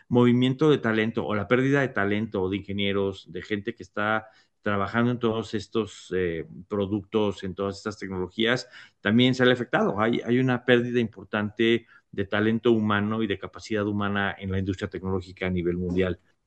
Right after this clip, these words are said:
Hay algo que se llama ahora el Defense Tech o la tecnología para defensa. Esto tiene, eh, un impulso fenomenal con la guerra. Evidentemente, eh, eh, todo lo que estamos hablando, si nos sorprende en nuestras manos y en nuestras computadoras caseras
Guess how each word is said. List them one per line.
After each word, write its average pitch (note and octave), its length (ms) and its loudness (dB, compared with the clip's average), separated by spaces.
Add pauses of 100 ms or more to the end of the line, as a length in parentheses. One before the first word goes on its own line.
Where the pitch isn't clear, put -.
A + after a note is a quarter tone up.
(140)
Hay C3 220 4
algo C#3+ 340 4
que A2 120 -4
se G#2+ 160 -4
llama A#2 240 2
ahora B2 180 6
el A2 220 0
Defense A#2 680 0
Tech - 440 -4 (100)
o G#2+ 100 -8
la G#2+ 220 -4
tecnología A2+ 760 0
para G2 180 -2
defensa. F#2+ 560 -6 (440)
Esto G#2 320 -4
tiene, G#2+ 580 2 (300)
eh, F2+ 320 -4
un A#2+ 180 4
impulso A2+ 520 0
fenomenal G2+ 800 -2
con F#2+ 220 -4
la F#2+ 100 -2
guerra. G#2 460 -2
Evidentemente, G2+ 920 -2 (200)
eh, F#2+ 240 -10
eh, G2+ 220 -8
todo C3+ 260 4
lo C3 260 4
que - 80 -12
estamos A#2 420 0
hablando, A2 640 4 (220)
si - 160 2
nos A2 140 2
sorprende C#3 540 2
en A2+ 80 -4
nuestras G#2 300 -4
manos A2+ 320 2
y G#2+ 40 -4
en G2+ 40 -2
nuestras G2+ 260 -8
computadoras G#2+ 500 -2
caseras A2+ 600 0